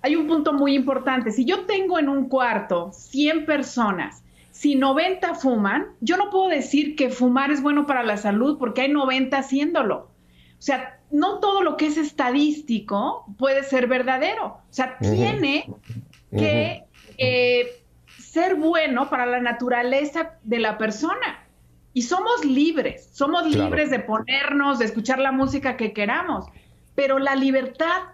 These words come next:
Speaker 1: no tiene sentido, ¿sí? La libertad no tiene sentido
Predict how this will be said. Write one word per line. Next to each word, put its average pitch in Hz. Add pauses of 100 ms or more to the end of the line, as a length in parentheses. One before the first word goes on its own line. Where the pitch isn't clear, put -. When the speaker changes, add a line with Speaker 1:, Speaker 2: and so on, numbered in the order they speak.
Speaker 1:
no 320
tiene 339
sentido, 240 (180)
¿sí? - (320)
La 226
libertad 254
no 330
tiene 320
sentido 277